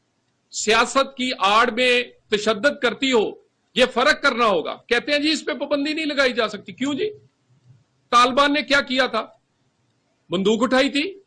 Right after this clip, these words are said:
हमले किए थे, धमाके किए थे, रियासत को तस्लीम नहीं किया था। इमरान खान क्या कर रहा है? यही कुछ, सिर्फ नाम फर्क है।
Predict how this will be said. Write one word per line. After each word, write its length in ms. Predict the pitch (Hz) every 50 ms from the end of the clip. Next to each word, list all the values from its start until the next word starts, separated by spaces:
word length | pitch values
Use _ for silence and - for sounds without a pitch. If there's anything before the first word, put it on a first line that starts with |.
| _ _ _ _ _ _ _ - -
हमले 260 | 180 220 226 240 262
किए 240 | 262 262 269 277 285
थे, 220 | 277 269 277 320 494 - - _ _ _ _ _ _ _ -
धमाके 400 | - 190 196 202 208 208 254 269
किए 260 | 233 247 262 277 285
थे, 180 | 285 277 277 294 320 440 - _ _ _ _ _ - -
रियासत 480 | 165 190 214 226 240 226 277 285 - -
को 100 | 269 277
तस्लीम 400 | 277 - - - 220 240 262 269
नहीं 160 | 269 285 277
किया 240 | - 294 285 294 285
था। 380 | - 285 320 339 330 - _ -
इमरान 320 | 202 220 220 220 247 285 285
खान 260 | - 294 320 311 269
क्या 160 | - 285 277
कर 180 | - 262 233 208
रहा 140 | 214 220
है? 220 | 185 147 - - _ _ _ _
यही 200 | 135 139 165 233
कुछ, 300 | 226 - 269 262 - - _ _ _ _ _ _ _ _ _ _ _ -
सिर्फ 240 | - - 262 277 285
नाम 320 | 254 226 190 190 233 254
फर्क 320 | - 277 294 302 302 302 302
है। 200 | 294 - -